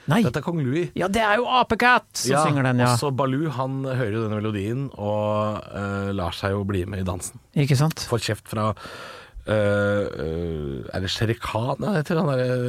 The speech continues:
Speaker 2: jeg vet da fader hva jeg holder på med jeg nå. Er Shere Khan er kanskje noe fra Kaptein Sabeltann?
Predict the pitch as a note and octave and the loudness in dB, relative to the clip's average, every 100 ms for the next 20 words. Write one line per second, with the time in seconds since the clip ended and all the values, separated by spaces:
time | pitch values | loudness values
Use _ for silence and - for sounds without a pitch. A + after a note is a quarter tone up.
0 | B2 A2+ F#2+ F2+ F#2+ - - G2 G#2 A#2 | -2 -2 -2 -4 -8 -8 -4 -2 -2 0
1 | C3 B2 B2 A#2 G#2+ A#2+ A2 G2+ - - | 2 4 4 2 2 2 2 0 -6 -14
2 | - G#2+ A#2+ A#2+ A#2 A#2 A2+ G#2+ G2+ A2 | -8 -2 -2 0 0 0 0 -2 -2 -2
3 | A2+ A#2+ A2 G2+ G2 C3 | -4 -4 -4 -4 -2 -4